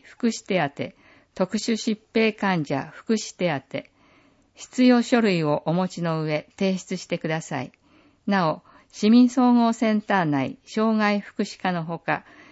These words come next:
市役所市民悩み事相談窓口でも受け付けています。問い合わせ、市民総合センター内、障害福祉課、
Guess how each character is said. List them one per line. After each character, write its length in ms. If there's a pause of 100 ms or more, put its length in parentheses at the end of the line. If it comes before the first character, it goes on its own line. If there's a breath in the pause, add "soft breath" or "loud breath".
(220 soft breath)
市 180
役 260
所 340
市 240
民 320
悩 300
み 120
事 280
相 260
談 260
窓 240
口 280
で 80
も 240
受 240
け 40
付 200
け 20
て 140
い 120
ま 140
す。 220 (1000)
問 180
い 60
合 80
わ 120
せ、 380 (320)
市 200
民 180
総 240
合 200
セ 180
ン 80
タ 180
ー 40
内、 380
障 320
害 220
福 240
祉 180
課、 200